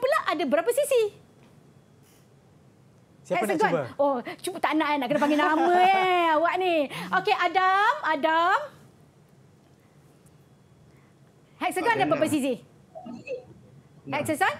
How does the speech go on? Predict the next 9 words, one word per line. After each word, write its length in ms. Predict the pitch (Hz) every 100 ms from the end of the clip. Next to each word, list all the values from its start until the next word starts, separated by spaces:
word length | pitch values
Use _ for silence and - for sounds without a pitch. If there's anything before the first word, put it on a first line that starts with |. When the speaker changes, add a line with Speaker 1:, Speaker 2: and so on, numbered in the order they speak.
| - 311
Speaker 1:
Heksagon? 340 | 311 311 587 622 - - - - _ _ _ - - - - -
Speaker 3:
Heksagon 560 | - - - 120 120 156 127 131
enam. 160 | 135 113 - - -
Speaker 1:
Enam. 320 | 247 247 277 214
Speaker 3:
Heptagon 320 | - - 165
Speaker 1:
Heptagon 520 | 190 311 269 226 294 330 294
tujuh. 300 | 226 349 302 - -
Speaker 2:
Ah. 240 | - 247 320
Speaker 1:
Oktagon? 480 | 277 247 466 539